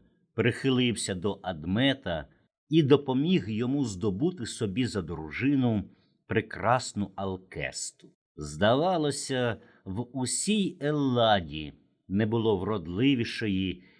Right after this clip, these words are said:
і лагіднішої дівчини за орхоменську царівну Алкесту. Але батько її,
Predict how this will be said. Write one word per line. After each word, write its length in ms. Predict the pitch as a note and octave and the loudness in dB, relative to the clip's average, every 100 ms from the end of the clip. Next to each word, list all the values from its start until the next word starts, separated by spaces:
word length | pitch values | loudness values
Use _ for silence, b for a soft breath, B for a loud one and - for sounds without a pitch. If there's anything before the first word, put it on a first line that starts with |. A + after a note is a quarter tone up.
| B | B
і 140 | A2+ | 0
лагіднішої 1040 | G2+ G2+ C#3 A#2 A2+ G2 G#2+ - G#2+ F2+ E2+ | 4 6 6 4 -2 -4 -4 -4 -2 -2 -4
дівчини 880 | C2 A#2 D3+ - - G2+ E2+ D#2 - b b | -4 -4 -4 -4 -4 -4 -4 -8 -10 b b
за 280 | D#2+ D#2 B2 | -4 4 4
орхоменську 1080 | - A2 - - G#2+ F2+ G#2 C#3+ C3+ - A2+ | 4 -4 -8 -6 -4 -2 0 0 -2 -6 -10
царівну 800 | - - F#2+ F#2+ F#2+ F2+ F#2 F#2 | -6 0 0 0 -2 -4 -6 -4
Алкесту. 1000 | F#2 F2 F2 - D#2 C#2 - - C2 A#1 _ _ _ - | -6 -6 -10 -6 -6 -4 -10 -12 -18 -18 _ _ _ 2
Але 280 | A#2 E3 | 6 6
батько 560 | C#3 E3+ A#3+ A#3 - D3 | 4 0 -2 -4 -4 -2
її, 720 | G#2+ B2 G#2 G#2+ G2 D#2+ - | 0 0 -2 0 0 -2 -8